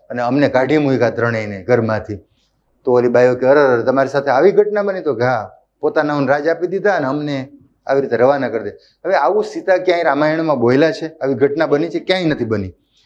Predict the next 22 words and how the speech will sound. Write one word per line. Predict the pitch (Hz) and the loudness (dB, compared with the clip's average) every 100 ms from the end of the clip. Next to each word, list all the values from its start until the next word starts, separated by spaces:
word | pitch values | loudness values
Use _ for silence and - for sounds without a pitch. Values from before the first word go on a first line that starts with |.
| _ | _
સીતા | - 160 180 | -4 0 2
આવી | 180 190 | 0 0
ફરિયાદ | 180 190 185 190 | 0 2 2 2
કરે, | 202 214 - - | 0 0 -6 -8
ઈ | 185 | -4
તો | 196 233 | 0 0
સામેથી | - 156 170 208 208 | 0 -2 -2 -2 -2
એને | 208 208 | -2 0
વનવાસ | 175 185 202 202 | 0 0 0 0
નહોતો | 190 196 | -2 0
તોય | 226 226 | 0 2
ચાલીને | 226 208 190 | 2 2 2
ગયા | 151 - _ _ _ _ 139 | 0 -4 _ _ _ _ -2
હતા | 117 110 - - - | 0 -2 -4 -14 -4
રામની | 139 147 139 | -2 0 -2
સાથે, | 139 123 | -2 -2
"નહીં, | 135 170 | -2 -2
તમે | 156 170 | -2 -2
જ્યાં | 135 160 165 | 0 0 0
પતિ | 165 180 | 0 0
ત્યાં | 151 143 | -2 -2
સતી | - - 107 | -2 -4 -6